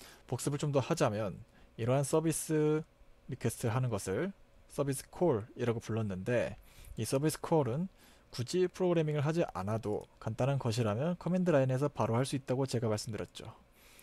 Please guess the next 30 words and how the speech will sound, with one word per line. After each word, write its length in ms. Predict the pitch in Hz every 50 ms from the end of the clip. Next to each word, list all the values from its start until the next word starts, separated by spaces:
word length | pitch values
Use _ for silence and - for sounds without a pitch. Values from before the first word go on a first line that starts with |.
| - - - - - - -
그래서 180 | - 113 - 127
지금과 300 | - 127 123 123 123 107
같은 180 | - - 127
경우 400 | 110 98 104 110 120 110 - - - - - - - - - -
이것과 560 | - 123 131 135 135 117 - - 123 110 92
같은 260 | - - 131 - 175 170
기능을 360 | - 139 127 131 135 143 131
하는 480 | 120 147 139 139 143 139 127 104 107 - -
커맨드 240 | - 143 147 139 143
라인은 500 | 127 107 87 87 104 120 123 107 92 95 -
다음과 260 | - 104 110 120 131
같이 160 | 131 123 -
만들 220 | 127 104 92 104 107
수 100 | - 110
있습니다. 400 | 101 - - 87 80 - 92 - - - - - - - - - - - - - - - - - - - - - - - - - -
그런데 500 | - 120 117 113 101 113 120 104 90 104 - - - - - - -
또 80 | -
제가 180 | 147 - 143 151
또 120 | - 180
말씀드렸던 600 | 139 120 113 113 - - 123 123 123 - - 123
것이 360 | 113 104 - - 127 117 92 - 107 - - _ _ _ _ _ _ _ _ _ _ _ - - _ _ - _ _ - _ _ _ - -
그러면 240 | - 135 139 151 156
커맨드 300 | - 170 175 180 170 175
라인으로 260 | 160 151 143 143 139 -
다 120 | - 117
하면 200 | 104 127 143 147
되지 220 | - 113 98 -
않느냐라고 840 | 104 92 92 95 101 110 104 92 - - _ _ - 107 98 98 101 107
했을 220 | 113 - - 113
때 320 | - - 98 87 73 90